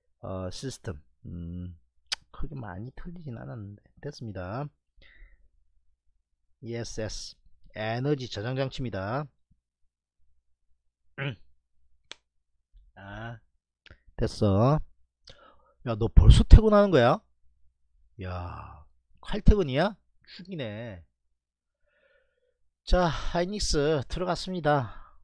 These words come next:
외국계 뭐 매수로 잡힐지 어떨지는 몰라도, 자, 그러한 생각으로, 어, 탄탄하게 다지길래 과감하게 매수했습니다.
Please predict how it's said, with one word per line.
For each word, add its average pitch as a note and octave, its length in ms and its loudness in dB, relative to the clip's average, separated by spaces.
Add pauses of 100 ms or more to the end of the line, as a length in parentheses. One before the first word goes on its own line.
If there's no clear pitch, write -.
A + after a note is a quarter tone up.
(200)
외국계 C#3 840 -2
뭐 G#2 140 -8
매수로 A2+ 340 -6
잡힐지 C#3+ 440 -8
어떨지는 D3+ 420 -6
몰라도, B2 600 -4 (600)
자, - 120 -14
그러한 D3 420 -6
생각으로, D3 680 -6 (460)
어, G#2 200 -8
탄탄하게 C#3+ 460 -8
다지길래 C3+ 840 -4 (340)
과감하게 C3+ 400 -6
매수했습니다. G#2+ 880 -2